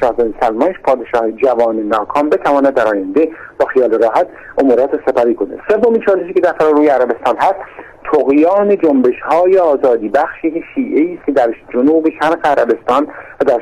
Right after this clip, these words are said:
شهرهایی مثل زهران، طائف و قطیف هست. شما می‌دونید اینا دارن به شدت دارن سرکوب می‌کنن. همین چند روز پیش چهار تا رهبران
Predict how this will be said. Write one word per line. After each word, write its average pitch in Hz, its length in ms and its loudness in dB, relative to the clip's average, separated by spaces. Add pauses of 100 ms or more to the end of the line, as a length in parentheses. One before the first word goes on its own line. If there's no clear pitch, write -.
شهرهایی 156 520 0
مثل 156 420 2 (320)
زهران، 135 720 -2
طائف 147 480 0 (140)
و 123 200 2 (460)
قطیف 135 380 -2 (100)
هست. 196 200 -2 (240)
شما 156 160 0
می‌دونید 202 300 0
اینا 156 200 2
دارن 165 180 0
به 170 200 -4
شدت 175 340 -2
دارن 180 260 2
سرکوب 135 320 -2
می‌کنن. 117 300 0
همین 190 240 0
چند 147 140 0
روز 175 120 2 (120)
پیش 165 100 0 (100)
چهار 151 220 0
تا 147 100 2
رهبران 127 480 0